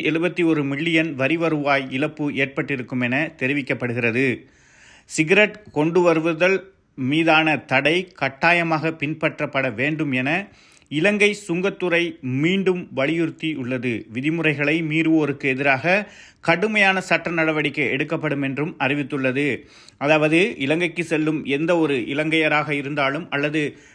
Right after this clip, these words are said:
வெளிநாட்டு சுற்றுலா பயணிகளாக இருந்தாலும் சரி, நீங்கள் இலங்கை செல்லும் பொழுது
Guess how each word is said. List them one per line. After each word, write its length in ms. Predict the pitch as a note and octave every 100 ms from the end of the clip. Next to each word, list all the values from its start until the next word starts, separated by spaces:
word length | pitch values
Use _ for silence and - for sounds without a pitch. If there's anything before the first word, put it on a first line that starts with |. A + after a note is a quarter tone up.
| -
வெளிநாட்டு 580 | C3+ D#3 F#3 F#3+ F#3 E3+
சுற்றுலா 460 | D#3 D3 F3+ E3+
பயணிகளாக 460 | E3 D#3 C#3+ D3 C#3
இருந்தாலும் 500 | C3 C3 C3+ C3+ C3
சரி, 240 | C3 B2+
நீங்கள் 260 | E3 D3 B2+
இலங்கை 340 | C3 D3 E3
செல்லும் 320 | D#3+ C#3+ C3 B2+
பொழுது 460 | A2+ A2+ D3 -